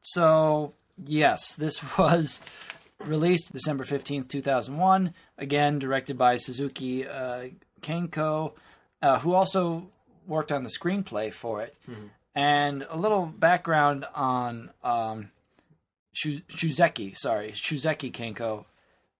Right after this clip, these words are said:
Speaker 1: Um, he's, he's a pretty cool director and one of the few, first directors for one of these films in a long time who can sort of stand on his own without this being, like, his only accomplishment.
Speaker 2: Yeah.
Speaker 1: Um,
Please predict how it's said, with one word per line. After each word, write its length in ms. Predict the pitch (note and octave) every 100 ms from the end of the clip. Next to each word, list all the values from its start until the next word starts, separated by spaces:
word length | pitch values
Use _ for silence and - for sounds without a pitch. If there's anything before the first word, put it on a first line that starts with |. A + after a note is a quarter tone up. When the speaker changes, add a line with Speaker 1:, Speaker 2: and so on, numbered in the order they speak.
| _ B2+
Speaker 1:
Um, 420 | B2 A#2+ A2 G2+ _ _ _ _
he's, 440 | - G3+ B3 -
he's 220 | - A3 C4+
a 60 |
pretty 320 | C#4 A#3 A#3
cool 240 | F#3+ A3+ G#3
director 480 | E3 F3 E3+ E3+ D#3
and 160 | C#3+
one 100 | D#3+
of 60 | E3
the 80 | C#3+
few, 200 | F3 D#3+ -
first 300 | - G#3 -
directors 680 | G3 F3 - D#3+ D3+ - - _
for 220 | E3+ D3
one 160 | C#3
of 60 | D3
these 180 | C#3+ B2+
films 320 | D3+ C3 B2
in 80 | B2
a 100 | A2+
long 320 | A#2+ C3+ C3+
time 280 | - C3 A#2+
who 100 | B2+
can 180 | C#3+ B2+
sort 240 | - E3
of 80 | C#3+
stand 400 | - D#3 C#3+ C#3+
on 140 | C3
his 140 | B2 -
own 360 | C3 A#2 A2+
without 360 | G#2+ B2+ B2 A#2+
this 180 | B2+ -
being, 240 | C#3 B2+
like, 320 | A#2 A2+ - _ -
his 240 | A2+ A#2+ -
only 340 | C3 B2+ A#2+
accomplishment. 800 | G#2+ - B2 A#2 A#2 G2 F#2 - _ _
Speaker 2:
Yeah. 240 | D3+ C#3 - - - _ -
Speaker 1:
Um, 480 | C3 B2+ B2 B2